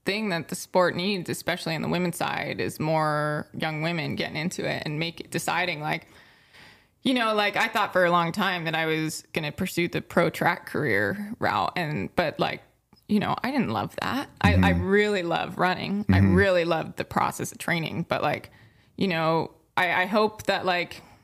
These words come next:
Speaker 1: you know, chicks in college right now who are, like, running, going through the motions of a track career because they see that that's where they can be, you know,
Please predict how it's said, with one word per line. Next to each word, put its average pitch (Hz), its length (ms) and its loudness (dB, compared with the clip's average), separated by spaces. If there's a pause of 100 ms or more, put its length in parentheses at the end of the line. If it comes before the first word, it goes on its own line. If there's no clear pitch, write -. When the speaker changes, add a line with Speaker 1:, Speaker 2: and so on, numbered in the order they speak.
Speaker 1:
you 202 120 4
know, 156 220 0
chicks - 340 -4
in 220 80 0
college 165 480 0
right 165 160 2
now 165 560 2
who 165 160 0
are, 160 220 2
like, 151 280 -2
running, 170 500 -2
going 160 200 0
through 190 160 -2
the 196 60 2
motions 160 400 -2
of 165 100 -2
a - 20 -4
track - 320 0
career 151 240 0
because - 300 -4
they 160 100 -2
see 165 280 -4
that 156 240 -4
that's 156 300 -4
where - 280 -2
they 175 100 -4
can - 240 -4
be, - 340 -6 (380)
you - 80 -4
know, 156 240 -4